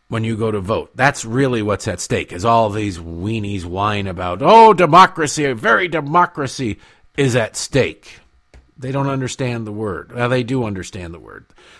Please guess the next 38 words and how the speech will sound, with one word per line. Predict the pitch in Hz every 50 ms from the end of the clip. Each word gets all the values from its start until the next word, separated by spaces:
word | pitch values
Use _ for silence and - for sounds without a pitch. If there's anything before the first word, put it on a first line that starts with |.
| - -
They're | - 147 143
hoping | 170 170 170 156 127 117
you | 123 131 135
don't. | 113 110 101 85 67 _ _ - _ _ _ _ _ _ _ _ _ _ _ _ _ _ _ _ _ - - - - _
So, | _ - 190 196 185
uh, | 180 180 175 175 165 156
we've | 170 175 180 160
got | 180 226 240 247 196
the | 185
president | 175 - - 202 202 202 180 180 185 185 185 175
of | 180 160
the | 156 160
United | 160 156 156 156 156 156 147 151 143 123
States | - - _ 147 135 127 127 123 123 - -
saying | - - - - 147 143 135
he | 135
doesn't | 131 143 147 143 139
understand | 139 135 131 - - 147 135 131
how | 127 127
anybody | 131 131 127 123 127 123 127
would | 120 117 113
impeach | 113 110 104 110 143 170 180 - -
him. | 120 101 101 110 _ - - - - - - - _ _ _
And | 196
he | 240 269
also, | 262 285 294 - 254 233 208 175
there's | 131 135 156 156
a | 151
lot | 151 147 139 127 117 - 98
Joe | 98 107 101 95
Biden | 92 98 95 92 87 90
doesn't | 90 95 92 85 104 101
understand, | 95 95 92 90 - - 117 107 107 104 101 95
ladies | 101 104 104 101 98 90
and | 101 98
gentlemen. | 95 104 101 101 101 98 98 95 _ _ _ _
There's | - 117 104
an | 120 117 -